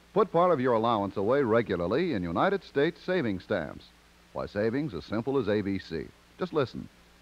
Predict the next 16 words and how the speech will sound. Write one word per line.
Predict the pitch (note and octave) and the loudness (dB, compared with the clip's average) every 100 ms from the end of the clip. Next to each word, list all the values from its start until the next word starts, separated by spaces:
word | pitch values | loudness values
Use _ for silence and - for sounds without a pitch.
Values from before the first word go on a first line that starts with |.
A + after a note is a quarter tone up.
| A2 | -4
Your | C#3 F#3+ G3+ | 2 4 4
savings | - D3+ F#2 D#2+ - | 2 2 2 -4 -4
stamp | F#2 D#2 F2+ | -4 -4 -4
album. | D2 A#1 - - - - | -6 -6 -14 -18 -20 0
Get | F#3 D3+ | 0 2
one | F3 F3 | -2 -2
from | G#2 | -4
the | F2+ | -6
person | - C#3+ B2+ A2+ | 0 -2 0 -4
in | F#2 | 0
charge | A#2 G#2+ F2 | 2 2 0
of | - | -8
stamps | A#2+ D3+ - | -4 -4 -6
at | G#2+ | -6
your | B2 | -4
school. | A#2+ - G2 B1+ | -4 -4 -6 -6